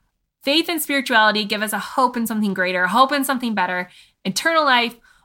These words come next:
all that stuff, right? But still, at the end of the day, we were created perfect in love, for love.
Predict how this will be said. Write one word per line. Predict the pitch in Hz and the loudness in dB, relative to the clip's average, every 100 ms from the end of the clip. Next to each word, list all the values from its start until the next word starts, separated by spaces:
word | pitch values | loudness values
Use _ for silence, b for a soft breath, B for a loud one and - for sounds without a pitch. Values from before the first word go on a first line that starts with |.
| - | 4
all | 240 320 339 | 8 8 8
that | 269 226 - | 4 0 -4
stuff, | 180 - - _ _ _ - | -4 -4 -8 _ _ _ -2
right? | 214 269 - | 0 0 -4
But | 240 254 | -8 -6
still, | - - 330 294 220 | -6 -2 2 2 2
at | 202 | -2
the | 247 240 | -4 -2
end | 254 294 | 0 0
of | 277 | -2
the | |
day, | 233 196 | -2 -2
we | 190 240 | -2 -4
were | 262 | -4
created | 262 277 247 269 311 302 b b _ | -6 -4 -2 0 0 -2 b b _
perfect | - 269 277 214 165 - - - - | -2 2 2 -2 -6 -8 -14 -16 -4
in | 247 339 | -2 0
love, | 285 208 156 - 214 - - - | 0 0 0 -2 -8 -16 -20 -10
for | - 294 | -2 0
love. | 269 190 | 0 0